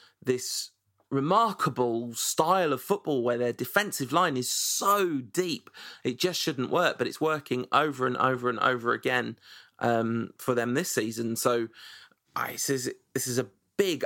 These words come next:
ask, especially off the back of what is likely to be a pretty tricky game against Leicester, because Leicester have got so many attacking weapons. When Riyad Mahrez is playing well again, Vardy's scoring a few, you know, they're, they're,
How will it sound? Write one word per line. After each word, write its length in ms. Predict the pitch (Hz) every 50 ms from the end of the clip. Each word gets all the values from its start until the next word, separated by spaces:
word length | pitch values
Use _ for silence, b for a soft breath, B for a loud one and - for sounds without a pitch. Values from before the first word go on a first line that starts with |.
| -
ask, 400 | - 160 170 160 139 127 - -
especially 720 | - 139 - - - 208 226 - - 135 123 117 117 113 -
off 200 | - 135 135 -
the 80 | - -
back 300 | - 143 135 139 - -
of 100 | 131 117
what 160 | 131 131 -
is 80 | - 120
likely 240 | 139 139 - 123
to 80 | 120 -
be 220 | - 127 123 123
a 280 | 120 - - - - _
pretty 180 | - 165 170 -
tricky 360 | - - - 262 285 - 202
game 280 | 127 - 120 120 117 123
against 240 | 135 - - - 208
Leicester, 240 | 247 320 - -
because 240 | 151 120 - 131 127
Leicester 240 | 160 214 262 - 190
have 100 | 170 135
got 240 | - 147 127 - B B B B B -
so 140 | - 339
many 160 | 349 277 190 156
attacking 500 | 143 - - 190 233 - - 156 131 123
weapons. 640 | 131 143 226 - - 147 120 98 92 90 - - B B B B B B
When 180 | 147 160 165
Riyad 280 | - - 170 196 208 170
Mahrez 400 | 147 151 156 156 156 151 135 123
is 80 | 123
playing 280 | - - - 131 120 107
well 260 | 120 139 170 196 196
again, 400 | 190 185 190 185 185 180 180 180
Vardy's 340 | 139 135 135 156 165 165 156
scoring 320 | - - - 175 175 170
a 60 | 170 165
few, 400 | - - 175 180 180 180 185 170 B B B B B B
you 80 | - 190
know, 120 | 190 160
they're, 280 | 139 156 170 170 - - _ -
they're, 220 | 160 170 165 -